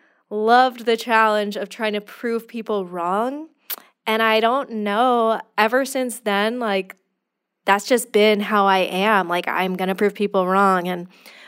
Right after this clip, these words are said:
when I spent my freshman year at Lewis and Clark College before I ended up transferring to Occidental College,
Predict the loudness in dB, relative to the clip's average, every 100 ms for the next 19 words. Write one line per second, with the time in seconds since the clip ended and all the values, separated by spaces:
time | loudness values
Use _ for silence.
0 | _ 0 0 0 -2 -4 -2 -4 0 -2
1 | 0 -2 -2 0 0 0 -2 -6 -4 -4
2 | -4 -6 -4 0 0 2 2 2 0 -4
3 | -8 -10 -2 0 2 -2 -2 -4 -4 -4
4 | -4 -6 -6 -6 -6 -4 -4 -4 -6 -2
5 | 0 0 2 2 2 -4